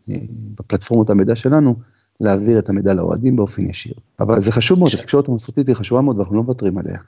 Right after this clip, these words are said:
Speaker 2: אוקיי. כש-, כשאסף התראיין אצלנו לפני פתיחת העונה, הוא דיבר על כך שחלק מאנשים ששוחררו מהמועדון,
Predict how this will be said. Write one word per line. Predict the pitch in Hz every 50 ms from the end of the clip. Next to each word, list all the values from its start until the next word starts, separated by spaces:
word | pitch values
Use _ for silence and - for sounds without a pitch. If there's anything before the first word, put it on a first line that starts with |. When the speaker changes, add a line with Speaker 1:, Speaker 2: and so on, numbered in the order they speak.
| _ _ _ _ _ _ _ _ _ _ _ _ _ _ _ _ _ _ _ _ _ _ _ -
Speaker 2:
אוקיי. | 98 92 101 90 90 92 101 107 _ _ - - _ _ _ _
כש-, | - - 110 110 - - _
כשאסף | - - 104 101 - - 123 120 -
התראיין | 143 110 - 117 113 113 113 117 117
אצלנו | 110 - - 117 110 104 104 104 104 104 101 95
לפני | 92 - 117 113 110
פתיחת | 113 - 113 110 - 110 107 -
העונה, | 107 101 101 117 131 139
הוא | 135 120 107 92
דיבר | 101 101 101 107 107 101
על | 104 101 101 98 95 90 -
כך | 120 110 107 - -
שחלק | - 107 104 101 104 101 98 95 92 92 95 - - 113 107 107 107 - 113
מאנשים | 110 107 104 101 98 98 98 95 98 98 98 101 98 - 117 113
ששוחררו | 107 107 98 - 110 101 - - 107 107 104 113 117 117 113 110 104 104 101
מהמועדון, | 104 101 98 95 98 92 92 92 92 98 98 95 95 92 95 123 139 151 156 165